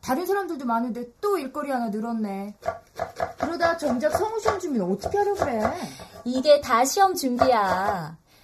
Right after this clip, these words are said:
Speaker 2: 일부러
Speaker 1: 음.
Speaker 2: 시간 내서 내 목소리 들어주겠다는데 얼마나 고마워?
Speaker 1: 그렇게 생각하니 속은 편하겠다. 근데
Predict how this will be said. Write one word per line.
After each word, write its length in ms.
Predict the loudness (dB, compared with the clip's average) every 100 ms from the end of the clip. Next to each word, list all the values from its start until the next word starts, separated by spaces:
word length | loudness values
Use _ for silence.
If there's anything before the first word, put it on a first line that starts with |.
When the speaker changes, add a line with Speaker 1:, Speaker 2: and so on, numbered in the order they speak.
| _ _ -2
Speaker 2:
일부러 320 | 0 2 0
Speaker 1:
음. 40 |
Speaker 2:
시간 320 | 2 4 4 4
내서 240 | 2 2
내 140 | 4
목소리 420 | 4 2 0 -2 0
들어주겠다는데 1120 | 2 2 2 -4 -2 -6 -6 -6 -4 -4 -8 _ _
얼마나 460 | 0 2 4 2 0
고마워? 520 | -6 -6 -4 -6 -8 -18 -20 _ _ _ _ -20 -20 _ _
Speaker 1:
그렇게 380 | -6 0 0 0
생각하니 520 | -4 -2 -2 -2 -2 -4
속은 420 | 4 4 4 2
편하겠다. 880 | 0 0 -2 -4 0 0 0 -4 -10 -20 _ _ _ _ _ _ _ _ _ _ _ _ _ _ _
근데 720 | 4 4 4 0 0 -2 -6